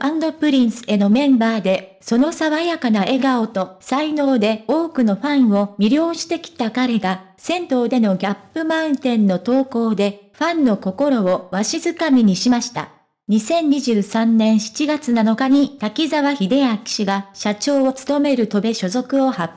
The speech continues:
表し、その後の活動が注目されていましたが、彼の最新のエスエヌエス更新には多くのファンが大興奮しました。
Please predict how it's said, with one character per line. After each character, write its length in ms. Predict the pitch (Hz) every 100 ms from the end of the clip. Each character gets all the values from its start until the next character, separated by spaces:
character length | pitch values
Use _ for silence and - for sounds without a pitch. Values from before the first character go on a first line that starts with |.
| -
表 260 | 233 226 220
し、 380 | 190 196 - _
そ 200 | - 240
の 160 | 330
後 120 | 311
の 140 | 285 285
活 320 | 185 - 247
動 220 | 226 220
が 260 | 202 202 - -
注 260 | 262 302
目 220 | 302 294
さ 160 | - 262
れ 140 | 254
て 180 | 262 254
い 100 | 247
ま 120 | 240
し 100 | 233
た 160 | - 208
が、 280 | 180 180 - _
彼 280 | 294 330 311
の 140 | 254
最 300 | 202 262 311
新 400 | 302 311 311 294
の 100 | 269
エ 120 | 254
ス 160 | 262 247
エ 100 | 226
ヌ 160 | 214 208
エ 120 | 208
ス 100 | -
更 240 | - 285
新 340 | 302 302 294 285
に 160 | 269
は 240 | 202 202 -
多 220 | 294 330
く 140 | 330
の 100 | 226
フ 80 | 196
ァ 140 | 302 302
ン 100 | 240
が 300 | 202 - -
大 220 | 254 311
興 300 | - 277 294
奮 260 | 302 302 277
し 160 | 247
ま 100 | 240
し 80 | 233
た。 200 | - 156